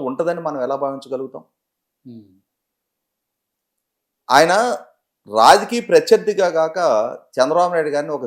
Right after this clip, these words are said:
Speaker 1: శత్రువుగా భావిస్తూ వచ్చారు. ఎందుకు అనంటే, ఆయన వాళ్ళ నాయన గారి ముఖ్యమంత్రిత్వాన్ని అడ్డం పెట్టుకొని చేసిన దోపిడీని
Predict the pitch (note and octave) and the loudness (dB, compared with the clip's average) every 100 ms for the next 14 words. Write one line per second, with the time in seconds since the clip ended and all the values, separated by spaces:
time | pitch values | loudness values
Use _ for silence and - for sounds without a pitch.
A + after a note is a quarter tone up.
0 | - C3 - F#3 F3+ C#3+ A#2 A2+ C3 G2 | -8 -6 -2 -2 0 2 0 -2 -10 -10
1 | - D#2 _ _ _ _ _ _ _ _ | -12 -20 _ _ _ _ _ _ _ _
2 | _ _ _ _ _ _ _ _ _ _ | _ _ _ _ _ _ _ _ _ _
3 | _ _ _ _ _ _ _ C3+ C#3+ A3 | _ _ _ _ _ _ _ -4 0 4
4 | A3 F#3+ F#3+ F#3+ A#2+ C3+ - _ _ _ | 4 4 -2 0 0 -2 -8 _ _ _
5 | _ _ - A2 C3 D3+ C#3+ C3+ - - | _ _ -2 2 4 2 0 -2 -2 0
6 | A#2+ B2+ B2 B2+ D#3 E3+ E3 D#3 C#3 B2+ | 2 2 0 -2 -2 0 2 2 -2 -8
7 | _ _ _ G#2+ G#2 D3 D3+ C#3+ - C3+ | _ _ _ -18 -12 -8 -6 -4 -4 -2
8 | A2+ G#2+ A#2 A#2 - A#2 - G#2 A2 F2+ | -2 -4 -6 -6 -8 -12 -10 -12 -12 -14
9 | E2+ A#2+ D#3+ E3 D#3+ C#3 A2 | -4 -2 0 -2 -6 -6 -10